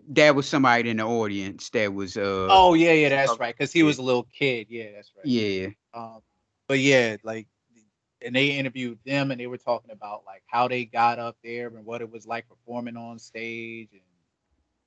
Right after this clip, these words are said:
Speaker 1: Exactly.
Speaker 2: yeah, that was, that was really good. It was
Speaker 1: Yeah.
Speaker 2: pretty well put together.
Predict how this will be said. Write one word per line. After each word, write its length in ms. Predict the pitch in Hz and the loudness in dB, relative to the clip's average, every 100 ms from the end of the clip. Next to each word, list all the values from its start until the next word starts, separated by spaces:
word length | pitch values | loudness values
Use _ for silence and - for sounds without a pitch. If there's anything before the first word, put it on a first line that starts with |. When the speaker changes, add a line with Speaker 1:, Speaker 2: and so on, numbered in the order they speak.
| _ _ _ _ _ _ - | _ _ _ _ _ _ -14
Speaker 1:
Exactly. 320 | 120 104 180 | -8 -2 4
Speaker 2:
yeah, 80 | 135 | 4
that 60 | 139 | 4
was, 80 | 123 | 0
that 120 | 139 170 | -2 -2
was 160 | 131 - | -2 -6
really 180 | 131 117 | -8 -8
good. 320 | 107 120 90 _ _ - | -10 -12 -12 _ _ -14
It 80 | |
was 140 | 139 131 | -4 2
Speaker 1:
Yeah. 220 | 123 120 123 _ | 4 4 0 _
Speaker 2:
pretty 160 | 123 123 | -12 -10
well 120 | 120 | -8
put 180 | - _ | -10 _
together. 340 | 110 120 107 | -8 -6 -6